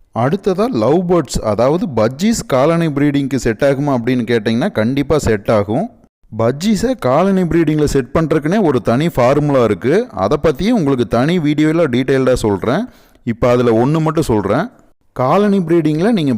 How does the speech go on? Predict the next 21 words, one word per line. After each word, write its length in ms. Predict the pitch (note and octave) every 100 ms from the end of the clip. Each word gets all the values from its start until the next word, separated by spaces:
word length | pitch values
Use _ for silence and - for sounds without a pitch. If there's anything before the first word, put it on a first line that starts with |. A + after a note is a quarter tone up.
| A2+
பஜ்ஜீஸ் 320 | B2+ F#3 F3 D3
வளர்த்த 240 | D3 C3+ A#2+
ஆசைப்பட்டீங்கன்னா 600 | D#3 D#3+ C3 B2 C3+ E3 F3+
நல்லா 200 | A2+ D3+ D#3+
தெரிஞ்சுக்கோங்க. 540 | C3 C3 A#2+ A#2+ B2+ F3+ C#3+
அடல்ட் 440 | G#2+ C3 F#3 G3 F3+ C#3
பேர்ட்ஸை 320 | C#3+ D3 - G#3
நம்ம 160 | D#3 B2 A#2
காலனி 320 | C3+ D3 C#3 A#2+
பிரீடிங்ல 340 | B2+ B2 A#2 G#2+
செட் 180 | G#2+ -
பண்ண 140 | C3 A2+
முடியாது. 420 | G2+ F#2+ F2+ C3+ G3+ - _ _ _ - -
செமி 360 | B2+ E3 G3+ F#3
அடல்ட், 340 | D3 E3 D3 G#2 - G2
அதாவது 360 | G#2 C3 D#3+ G3+ A#2+
மேல் 240 | B2+ F#3+ F3+
ஃபீமேல் 340 | E3 D#3+ D3+ B2+
கன்ஃபார்ம் 400 | B2 D3 E3+ D3+ D3
ஆகுற 160 | C3+ A#2
ஸ்டேஜ்லயே 600 | - D#3+ D#3 D3+ D3 F#3+